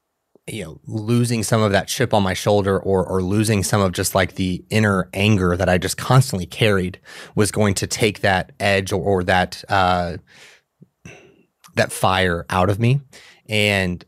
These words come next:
honestly, uh, to my surprise, it's, it's strengthened that fire. It's given me greater inner peace and better understanding of, of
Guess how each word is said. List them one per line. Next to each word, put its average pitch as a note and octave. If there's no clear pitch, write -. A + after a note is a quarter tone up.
honestly, B2
uh, F#2+
to -
my A#2
surprise, G#2
it's, G#2+
it's -
strengthened A2+
that D2+
fire. -
It's G#2
given A#2+
me G#2
greater G#2+
inner G#2
peace A2+
and G#2
better A2+
understanding G#2
of, F2+
of F#2+